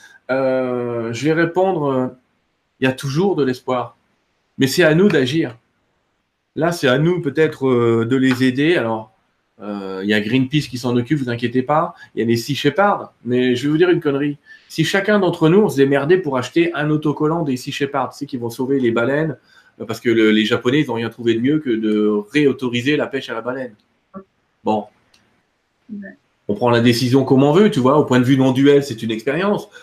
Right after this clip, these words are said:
Speaker 1: Au point de vue duel, et j'y suis, personnellement, je regarde ça, mais je dis, mais bande de cons, il n'y a pas d'autre terme, quoi. Mais par contre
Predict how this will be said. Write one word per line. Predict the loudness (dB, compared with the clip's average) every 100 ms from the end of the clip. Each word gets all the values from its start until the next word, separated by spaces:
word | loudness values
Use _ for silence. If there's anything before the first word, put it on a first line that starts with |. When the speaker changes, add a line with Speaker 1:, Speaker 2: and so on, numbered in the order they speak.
| -6
Speaker 1:
Au | -4
point | 4 4
de | 4
vue | 2
duel, | 6 6 6
et | 2
j'y | -2
suis, | -2 0 0 0 -10 _ -6
personnellement, | 0 2 2 2 2
je |
regarde | 0 0 -2
ça, | 0 0
mais | 0 -4
je |
dis, | -4
mais | -4 -4
bande | -2 -4 -4 -4
de | -4 -6 -10 _
cons, | -6 -6 -10 _
il | -8
n'y |
a | -4
pas | -2
d'autre | -2 -4
terme, | -8 -8
quoi. | -8 -8 -10 -16 -20 -20 _
Mais | 0
par | 2 0
contre | 2 2 2 -2 -10